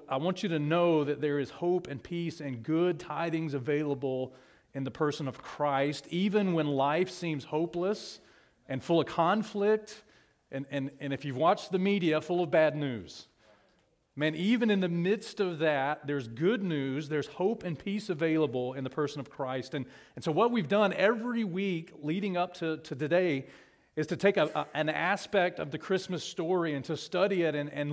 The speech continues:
look at the wonder of Christmas through the lens of Scripture. And, and a couple of weeks ago, we started in, in the book of Luke, and we talked about Mary and how God used this young woman, this young girl. She had an opportunity that God presented her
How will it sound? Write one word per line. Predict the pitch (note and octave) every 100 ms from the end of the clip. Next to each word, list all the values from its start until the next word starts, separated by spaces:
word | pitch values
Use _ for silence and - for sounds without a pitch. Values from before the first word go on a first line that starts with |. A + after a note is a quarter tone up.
| D#3
look | G#3+ A3
at | E3
the |
wonder | D#3 D#3 F#3 G#3 G3
of | D3
Christmas | - F#3 F#3 F3 - - - -
through | - F3
the | F3
lens | D#3+ F#3 E3+
of | E3+
Scripture. | - - F3+ - - C#3
And, | C#3 D3+ -
and | D#3 C#3+ - - -
a | -
couple | A3+ G#3+
of | F3+
weeks | A3+ A3+
ago, | F#3 F#3+
we | E3+
started | - F3 F#3 F#3 D#3+
in, | E3 E3 -
in | D#3+
the | C#3+
book | B2+ E3+
of | E3
Luke, | C3 D#3 G3+ G3+
and | E3
we | D3+ D3
talked | - F#3 G#3
about | E3+ D3+
Mary | C#3 C3 D#3+ G3+ F3+ C3+ G#2+ - - _ _
and | C#3+
how | C#3 F3
God | C#3 E3 G3
used | E3 D#3 F#3 A3 F3
this | F3 E3 D#3
young | D#3+ G3+ G#3 F3+
woman, | E3 G3+ F#3+ E3+
this | D#3 D#3
young | E3 G#3 F#3
girl. | D3+ F#3 F#3 D#3+
She | D3+
had | F#3
an | E3+
opportunity | E3+ E3+ A#3 B3 G3+ G#3 G#3+ F#3 D3+ D3+
that | D#3+
God | E3 F3 F3+
presented | F#3+ E3 F#3+ F3
her | B2 B2+ C3+